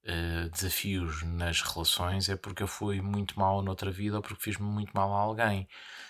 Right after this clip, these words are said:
Se eu tenho dificuldade em viver a minha parte profissional, é porque eu fiz alguma coisa de mal ou que escolhi mal ou algo do género.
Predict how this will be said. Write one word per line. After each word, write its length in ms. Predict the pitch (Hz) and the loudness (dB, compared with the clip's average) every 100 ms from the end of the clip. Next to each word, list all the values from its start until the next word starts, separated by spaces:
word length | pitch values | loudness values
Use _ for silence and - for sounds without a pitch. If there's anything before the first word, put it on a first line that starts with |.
| - | -4
Se 240 | - - | 0 2
eu 140 | 110 107 | 2 2
tenho 340 | 110 101 95 | 2 2 2
dificuldade 800 | 87 - - 98 95 92 87 82 | -2 -4 -4 -2 2 2 2 0
em 140 | 85 | -4
viver 760 | 82 87 85 92 87 82 80 78 - - | -4 -6 -4 -2 -2 -2 -6 -8 -14 -12
a 80 | - | -4
minha 160 | 90 78 | -4 -2
parte 300 | 90 82 - | -2 -2 -4
profissional, 800 | - - 78 85 82 85 90 92 | -8 -4 -4 -2 -2 0 0 0
é 80 | 92 | -4
porque 540 | - 101 95 - - | -4 -4 -4 -6 -4
eu 380 | 98 98 104 107 - - | -2 0 -2 -4 -8 -14
fiz 260 | - 110 104 | -4 -2 0
alguma 260 | 101 98 101 | 0 0 -2
coisa 320 | 110 98 101 | -2 -2 -4
de 100 | 101 | 0
mal 360 | 101 107 104 | 4 4 2
ou 240 | 98 98 95 | 0 -2 0
que 120 | - | 0
escolhi 380 | - 104 95 98 | -2 -2 -2 0
mal 360 | 98 98 101 | 2 2 2
ou 140 | 98 98 | 0 -2
algo 140 | 95 | -2
do 100 | 95 | -4
género. 440 | 92 101 90 82 | -2 0 0 -4